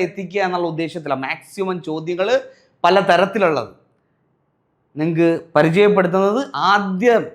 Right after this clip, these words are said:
റാങ്ക് ലിസ്റ്റുകളിൽ ആദ്യം നിങ്ങളെ ഓരോരുത്തരെ എത്തിക്കുക എന്നുള്ള ഉദ്ദേശത്തിൽ തന്നെയാണ്. അതുകൊണ്ടാണ് ആ ഡെയിലി സ്റ്റഡി പ്ലാനുമായിട്ട് ഞങ്ങൾ മുന്നോട്ട് വന്നിരിക്കുന്നത്. ഓക്കെ, അപ്പോൾ നമുക്ക് കൃത്യമായിട്ട് സ്റ്റഡി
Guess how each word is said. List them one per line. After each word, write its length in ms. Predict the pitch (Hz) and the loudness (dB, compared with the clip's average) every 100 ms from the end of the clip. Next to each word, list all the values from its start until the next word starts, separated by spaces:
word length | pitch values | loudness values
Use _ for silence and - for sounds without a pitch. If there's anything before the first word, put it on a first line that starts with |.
| _ 143 | _ -2
റാങ്ക് 240 | 165 190 | 0 0
ലിസ്റ്റുകളിൽ 400 | 202 - 190 185 165 | -4 -2 0 2 2
ആദ്യം 260 | 165 170 190 | 2 -2 -8
നിങ്ങളെ 280 | 165 175 175 - 147 | -6 -2 -2 -2 -6
ഓരോരുത്തരെ 560 | 170 185 196 202 196 185 | -2 0 0 -2 -2 -2
എത്തിക്കുക 420 | 165 175 160 196 214 - _ 160 | -4 -10 -2 -2 -2 -8 _ -8
എന്നുള്ള 380 | 170 156 170 175 - 156 | -4 0 0 -2 -6 -8
ഉദ്ദേശത്തിൽ 480 | 156 175 190 165 165 | -6 -6 -6 -10 -6
തന്നെയാണ്. 280 | 151 147 131 131 | -6 -4 -6 -4
അതുകൊണ്ടാണ് 340 | 180 180 175 165 | -2 -2 -2 -2
ആ 20 | 139 | -2
ഡെയിലി 380 | 156 190 208 208 | -2 -2 -6 -10
സ്റ്റഡി 260 | - 143 147 151 | -10 -8 -8 -6
പ്ലാനുമായിട്ട് 480 | 156 151 151 147 196 202 - - | -6 -4 -6 -6 -12 -14 -20 -10
ഞങ്ങൾ 160 | 151 160 147 | -6 -4 -4
മുന്നോട്ട് 280 | 151 156 151 | -4 -4 -2
വന്നിരിക്കുന്നത്. 560 | 131 139 131 131 110 95 _ 147 | -2 -2 -4 -4 -6 -12 _ -2
ഓക്കെ, 160 | 156 151 - - - | 0 0 -2 -20 -2
അപ്പോൾ 140 | 175 214 | 2 4
നമുക്ക് 200 | 208 226 208 | 4 4 2
കൃത്യമായിട്ട് 420 | 180 202 202 208 214 202 | 0 2 2 4 2 2
സ്റ്റഡി 220 | 165 175 | 0 0